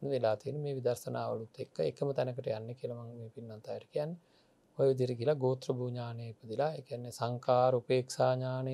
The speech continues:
උපදින්නට අනාත්ම ලක්ෂණ ඉතාම ප්‍රකට වෙන්නට ඕන. ඊට පස්සේ ගෝත්‍ර භූ ඥානය ආදී ඉපදිලා අවසානයේදී මොකද වෙන්නේ? අ, ඔය ඔක්කොම හේතු වෙලා තමන්ගේ, අ, අතීතයේ කරගත්තා වූ,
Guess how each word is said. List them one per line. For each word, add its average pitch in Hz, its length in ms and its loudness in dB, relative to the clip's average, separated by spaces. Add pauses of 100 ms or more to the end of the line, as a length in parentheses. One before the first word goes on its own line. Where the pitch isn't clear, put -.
උපදින්නට 123 540 0 (640)
අනාත්ම 143 400 6
ලක්ෂණ 135 360 6
ඉතාම 143 480 6
ප්‍රකට 135 260 2
වෙන්නට 123 340 0
ඕන. 135 140 0
ඊට 139 160 -6
පස්සේ 131 300 -4
ගෝත්‍ර 131 420 2
භූ 143 160 0
ඥානය 123 420 -4
ආදී 113 320 -6
ඉපදිලා 127 460 2 (1080)
අවසානයේදී 120 640 0
මොකද 117 240 -6
වෙන්නේ? 120 400 0 (800)
අ, 123 80 0 (420)
ඔය 143 160 4
ඔක්කොම 180 720 4
හේතු 120 320 -2
වෙලා 127 200 4
තමන්ගේ, 120 500 4 (540)
අ, 127 100 -10 (1120)
අතීතයේ 127 460 4
කරගත්තා 123 680 2
වූ, 120 280 0